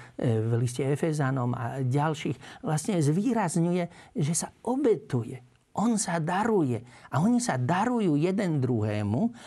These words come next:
aby tomuto svetu ohlasovali Božiu lásku,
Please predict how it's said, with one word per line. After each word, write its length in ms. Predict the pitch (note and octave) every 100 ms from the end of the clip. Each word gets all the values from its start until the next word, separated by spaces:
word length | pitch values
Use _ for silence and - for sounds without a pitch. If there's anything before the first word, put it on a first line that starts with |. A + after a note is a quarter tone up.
| - -
aby 320 | F3 E3+ -
tomuto 480 | B3+ C#4 C#4+ B3+ C3+
svetu 720 | A#2+ - A2 G2 - A#2+ A3 A#3+ - - _ _ - _ _
ohlasovali 1120 | E3 A3 A#3 A3 A3 - B3 A3+ G#3+ G#3 G#3+ G#3+ -
Božiu 560 | - A#2+ F3+ G3+ G#3 F#3
lásku, 560 | D3 D3+ C#3 - -